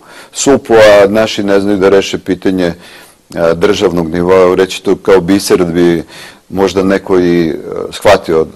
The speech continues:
da treba drugačije da misli. Dakle, ako imate problem, vi pozovete, e, šefa, znači še-, e, pozovete prvo konobara, on, da vam reši, on može čak i da vam opsuje, kaže, „Ma, ko te?” Onda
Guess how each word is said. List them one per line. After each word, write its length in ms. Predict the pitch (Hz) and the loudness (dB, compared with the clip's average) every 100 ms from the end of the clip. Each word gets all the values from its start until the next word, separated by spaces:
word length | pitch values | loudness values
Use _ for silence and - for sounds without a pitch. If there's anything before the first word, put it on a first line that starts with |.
| 110 | -16
da 140 | 95 90 | -6 -6
treba 300 | - 90 92 | -2 0 0
drugačije 480 | 90 87 87 - 82 | 2 2 2 -2 -2
da 100 | 85 | -2
misli. 460 | 85 80 - 62 - - - - - | 0 -4 -8 -14 -14 -20 -20 -20 -10
Dakle, 240 | 95 90 98 | -6 -2 0
ako 420 | 104 101 92 87 - 110 | 2 2 2 0 -8 -8
imate 380 | 104 117 113 | -4 -2 -2
problem, 420 | 90 107 107 120 117 | -2 2 2 2 0
vi 100 | 107 | 0
pozovete, 800 | 110 104 110 104 - 110 95 90 - - _ _ - | 0 2 2 2 4 4 4 0 -12 -20 _ _ -6
e, 180 | 90 87 | -2 0
šefa, 500 | - 110 - 82 73 - _ - | 2 0 2 0 0 -6 _ -18
znači 240 | - - | -14 -6
še-, 500 | - 104 98 98 90 | -2 0 0 0 0
e, 40 | |
pozovete 380 | 90 107 104 90 | 2 0 2 0
prvo 260 | - 113 101 | -2 0 2
konobara, 560 | 107 104 107 101 104 101 95 | 2 0 0 2 4 6 4
on, 180 | 98 95 | 2 -2
da 160 | - 90 | -2 2
vam 160 | 92 95 | 4 4
reši, 240 | 104 - | 2 2
on 320 | 101 95 92 101 | 0 0 -2 -4
može 280 | 104 92 98 | -4 -2 -4
čak 260 | - 101 - | -2 -2 0
i 80 | 92 | 0
da 80 | |
vam 140 | 90 92 | 0 0
opsuje, 320 | 87 - 95 | -2 -2 -2
kaže, 340 | 92 87 87 87 - _ - | -2 -4 -4 -6 -10 _ -10
„Ma, 120 | 87 80 - | -8 -8 -2
ko 120 | 95 | -2
te?” 180 | 87 78 - - - - - _ _ _ | -2 -6 -10 -20 -20 -20 -20 _ _ _
Onda 320 | - 101 104 | -4 -2 2